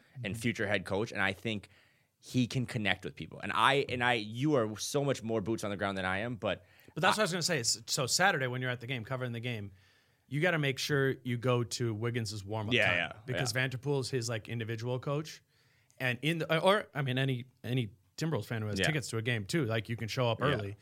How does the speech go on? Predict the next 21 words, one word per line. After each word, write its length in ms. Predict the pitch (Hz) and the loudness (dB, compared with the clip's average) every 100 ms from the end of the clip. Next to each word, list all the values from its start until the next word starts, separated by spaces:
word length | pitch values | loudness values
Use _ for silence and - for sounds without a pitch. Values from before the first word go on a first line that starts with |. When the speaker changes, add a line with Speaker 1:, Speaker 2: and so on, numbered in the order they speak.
| - - _ - | -20 -20 _ -4
Speaker 2:
and, 380 | 120 117 110 104 | 0 0 -2 -2
and 160 | 120 113 | -2 2
watch 320 | 131 135 123 | 4 2 0
it. 120 | 117 - | -4 0
And 280 | 131 127 | 0 2
it 120 | 123 131 | 0 2
is, 460 | 131 113 - - _ _ _ _ _ _ _ _ _ _ _ - | 2 2 0 -2 _ _ _ _ _ _ _ _ _ _ _ 2
David 220 | 156 139 | 4 4
Vanterpool 440 | 147 113 120 123 - _ _ _ | 2 0 -2 -2 -4 _ _ _
knows 220 | 131 120 123 | -2 0 0
how 80 | |
to 80 | 113 | -2
relate 260 | 107 107 - | 0 -2 -4
with 120 | 104 | -8
Andrew 260 | 104 104 107 | -8 -6 -8
Wiggins, 400 | 98 - - - _ _ - | -8 -10 -14 -16 _ _ -2
Speaker 1:
Right. 180 | 92 127 | 2 4
Speaker 2:
and 140 | 139 | 2
it's 180 | 135 - | 2 2
like 240 | 143 135 | 2 2
a, 320 | 139 123 113 | 2 2 0